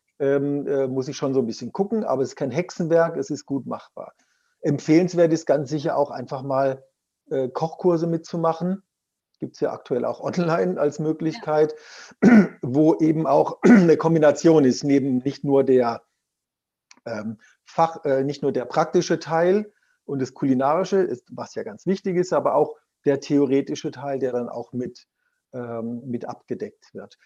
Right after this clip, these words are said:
Speaker 1: Also da könnte man auch gucken, zum Beispiel beim U G B, Verband für unabhängige Gesundheitsberatung, äh, die auch solche Kurse anbieten.
Speaker 2: Ja, sehr schön. Okay, Markus,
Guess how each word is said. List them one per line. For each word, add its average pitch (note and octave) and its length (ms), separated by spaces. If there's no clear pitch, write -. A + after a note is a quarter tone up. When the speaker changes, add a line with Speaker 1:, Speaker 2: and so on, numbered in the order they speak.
Speaker 1:
Also B2+ 300
da A2+ 140
könnte C#3+ 260
man C3+ 140
auch F3 240
gucken, D3 260
zum C3 160
Beispiel A#2+ 420
beim A#2 240
U C#3+ 120
G A#2+ 140
B, D#3+ 360
Verband C#3 420
für D3 100
unabhängige B2+ 580
Gesundheitsberatung, A#2+ 1120
äh, C3 260
die B2 180
auch A#2+ 120
solche B2 260
Kurse B2 400
anbieten. F#2+ 500
Speaker 2:
Ja, A3+ 260
sehr G#3 200
schön. G#3 460
Okay, F4 320
Markus, B3+ 460